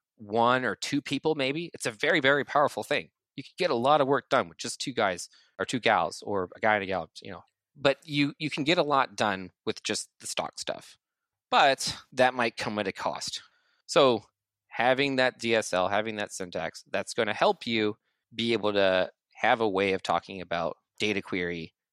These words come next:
arbitrary data query, in a way that's convenient, safe, and the language is shared, right? And you don't have to pick a fight. Hopefully you don't have to. <laughs> Um,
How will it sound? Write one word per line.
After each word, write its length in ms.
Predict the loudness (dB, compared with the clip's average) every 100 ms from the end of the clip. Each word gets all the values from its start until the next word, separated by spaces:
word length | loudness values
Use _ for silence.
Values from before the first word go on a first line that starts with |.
| 2
arbitrary 440 | 2 2 0 2
data 220 | 2 -2 -2
query, 460 | -4 -2 -4 -8 -8
in 100 | -4
a 80 | -2
way 260 | 0 -2 -2
that's 420 | -6 -6 -12 -14 _ _ -14 -14 -16
convenient, 540 | -10 -6 -2 -2 -4 _ _ _
safe, 500 | -6 0 2 0 -6 -16 _ _
and 140 | -4 -2
the 60 |
language 420 | 2 2 2 0 0
is 100 | -2
shared, 360 | 0 -2 -2 -4
right? 140 | -4
And 100 | -4
you 60 | -4
don't 200 | -4 -2
have 220 | -2 -2
to 260 | -2 -4 -4 _ _ _ _ _ -6
pick 180 | -6
a 20 | -4
fight. 260 | 0 2
Hopefully 380 | 2 2 0 -6
you 80 | -4
don't 220 | -8 -8
have 160 | -12 -12
to. 100 | -16 -16 -14 -8
<laughs> 260 | -6 -4
Um, 180 | -2 -2